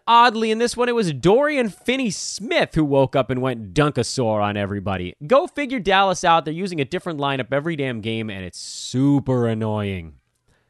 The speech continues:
I am moving ever closer to just dumping everybody but Luka and K P because Rick Carlisle is insisting on mixing and matching every game.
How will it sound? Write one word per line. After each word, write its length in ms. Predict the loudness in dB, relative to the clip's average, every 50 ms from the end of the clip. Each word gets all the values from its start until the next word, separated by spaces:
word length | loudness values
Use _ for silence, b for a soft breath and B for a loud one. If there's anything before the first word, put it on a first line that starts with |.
| _ _ _ _ _ _ _ _ _ _ _ _ _ _ -6
I 160 | -2 0 0 2
am 120 | 2 0
moving 380 | 0 0 0 0 0 0 0 2
ever 180 | 0 0 0 -2
closer 460 | -2 0 0 0 0 0 -2 -4 -4
to 120 | -4 -6
just 300 | -4 -2 -2 -2 -2 -4 -12 -20 -20 -20 _ -2
dumping 560 | 0 0 0 0 -2 -8 -10 -10 -12 -18 -20 _ _ _ _ _ _ -2
everybody 520 | -2 0 2 2 0 0 0 -2 -2 -2 -4
but 180 | -6 -8 -4
Luka 300 | -2 -2 -2 -2 -2 -2
and 200 | -2 -2 -4 -6
K 200 | -6 -4 -4 -4
P 300 | -4 -4 -4 -4 -4 -4
because 320 | -4 -6 -4 -2 -2 -2 0
Rick 160 | -2 -6 _
Carlisle 560 | 0 0 2 2 2 2 2 2 2 0 0
is 60 | -4
insisting 500 | -4 -8 -10 -10 -12 -8 -6 -6 -6 -6
on 260 | -4 -4 -4 -4 -4
mixing 340 | -4 -6 -6 -6 -6 -6 -6
and 80 | -4 -2
matching 360 | -2 -2 -2 -4 -6 -8 -6
every 220 | -6 -4 -6 -6
game. 320 | -4 -2 -2 -2 -4 -8